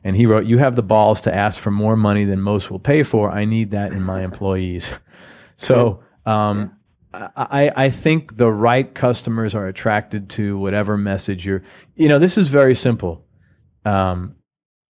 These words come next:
Speaker 1: I live on a lake. I go fishing.
Speaker 2: Mm-hmm.
Speaker 1: If I go out there and I put a rubber worm on the end of my hook,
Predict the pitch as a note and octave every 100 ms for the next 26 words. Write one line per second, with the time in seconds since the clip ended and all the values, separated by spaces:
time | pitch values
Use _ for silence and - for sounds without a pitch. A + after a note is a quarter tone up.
0 | _ _ _ _ _ _ _ _ _ -
1 | A#2 A2 G#2 G#2 G2 F2+ - _ _ _
2 | G2 G2 F#2 G2 - F2 - - - A2
3 | _ _ - G#2+ G#2 C#3+ D3 C#3+ C3 B2+
4 | - F#2+ F#2 - G#2+ G2 A2 A#2+ A2 A2
5 | G#2+ G#2 G2+ G2+ G2+ F#2+ F2 A#2+ A#2 -